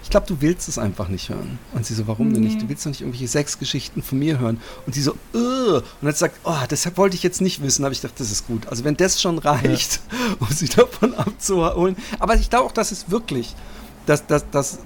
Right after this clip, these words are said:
Speaker 1: bei keinem Kind die Neugierde so groß wäre. Also das ist so ähnlich, wie wenn man im, im guten alten V-H-S-Schrank, da, jetzt haben wir schon wieder komplett unsere, unsere Hauptzielgruppe verloren, <laughs> im guten alten V-H-S-Schrank sieht so,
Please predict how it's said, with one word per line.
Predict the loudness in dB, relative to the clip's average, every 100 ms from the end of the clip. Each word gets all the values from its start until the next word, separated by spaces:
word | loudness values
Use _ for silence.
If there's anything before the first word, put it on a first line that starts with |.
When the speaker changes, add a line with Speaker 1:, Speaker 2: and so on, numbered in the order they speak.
| -2
Speaker 1:
bei | -2
keinem | 0 0 0 -2
Kind | 0 0 0 -6
die | -4
Neugierde | 0 0 0 0 0
so | -4 -6
groß | -4 0 2 2
wäre. | 0 0
Also | 0
das | -2 0
ist | 0
so | 0
ähnlich, | 0 -2 -2
wie | -4 0
wenn |
man | 0 0 0
im, | 0 0 -2
im | 0 0 0 -2
guten | -4 -4 -2
alten | 0 0 -2
V-H-S-Schrank, | -4 -2 0 0 -2 0 2 2 -2 -8 -20 -20 -18 2
da, | 4 4
jetzt | 2 -2 0
haben | 2
wir | 2
schon | 2 2
wieder | 0
komplett | 0 -2 0 0
unsere, | -2 -2 0 0
unsere | -2 -2 4
Hauptzielgruppe | 4 4 -2 -4 0 -2 -2
verloren, | 0 2 4 4 2 -4 -8
<laughs> | 0
im | 0 2 2 4
guten | 4 4 0
alten | 2 2 2 0
V-H-S-Schrank | -4 0 4 4 2 -2 -2 0 0 0 0 -4 -8 -8
sieht | 0 2 2
so, | 2 2